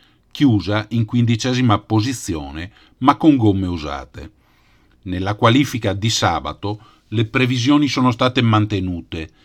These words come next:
e l'alfiere di X Motor Team ha firmato la nona casella in griglia, poi tramutata in decima per la decisione della direzione gara, che ha riassegnato un tempo ad un avversario del bellunese.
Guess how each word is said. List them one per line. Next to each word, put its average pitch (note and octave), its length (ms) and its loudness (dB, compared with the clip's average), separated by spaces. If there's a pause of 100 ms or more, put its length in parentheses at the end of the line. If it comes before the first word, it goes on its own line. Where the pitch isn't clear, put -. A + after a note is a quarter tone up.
(200)
e G2+ 100 -4
l'alfiere A#2+ 640 2
di G#2 300 -4 (100)
X - 200 -6
Motor G#2+ 400 0
Team F2 420 -6 (240)
ha A2 100 -4
firmato C3+ 560 4
la G2+ 140 2
nona A#2 420 0
casella A2+ 440 0
in B2 100 2
griglia, E2+ 580 -6 (320)
poi C#3+ 200 2
tramutata C#3 560 2
in C3 140 2
decima F2+ 600 -4 (280)
per A#2 140 2
la B2 120 4
decisione A#2 720 2
della G2+ 240 -2
direzione G2+ 760 -2
gara, D2+ 500 -8 (540)
che B2 140 0
ha A#2 100 4
riassegnato B2 720 0
un B2 160 -2
tempo F2 560 -6 (180)
ad A#2+ 220 0
un C3 160 2
avversario A#2 560 0
del F2 160 -6
bellunese. D2+ 840 -12